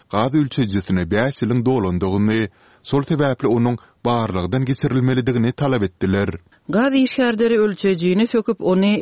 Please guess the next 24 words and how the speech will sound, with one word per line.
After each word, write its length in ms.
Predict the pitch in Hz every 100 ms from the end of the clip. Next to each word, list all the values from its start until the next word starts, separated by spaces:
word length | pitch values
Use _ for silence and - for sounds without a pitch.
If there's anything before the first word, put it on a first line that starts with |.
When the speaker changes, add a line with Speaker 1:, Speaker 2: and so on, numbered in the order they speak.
| 202
Speaker 2:
edaralaryndaky 1000 | 185 185 180 160 160 165 160 160 156 202
ýuridik 460 | 180 170 165 190 -
komissiýa 500 | 175 180 202 - 185
tapşyrmalydygyny 800 | 190 175 190 175 160 156 160 165
aýdýarlar. 420 | 160 165 156 143
Olaryň 360 | 156 156 151 160 -
sözlerine 420 | 165 156 151 190 214
görä, 240 | 208 208 202 - - -
ölçejiniň 680 | 220 208 196 185 180 190 185
dogry 260 | 175 185
işläp 480 | 196 185 165 185 185
işlemänligi 920 | - 165 - 196 185 165 160 160 170
barlanmaly 680 | 160 165 151 147 151 147 165 175
we 140 | 180 - -
dört 300 | 202 196 -
ýüz 140 | 202
manat 220 | 196 185
aralygynda 480 | 175 170 165 156 160
durýan 460 | 156 156 160 160 156
bu 100 | 180
iş 380 | - 170 180 -
meniň 380 | 196 190 196 185
öz 100 | 185
hasabyma 560 | - 180 175 160 156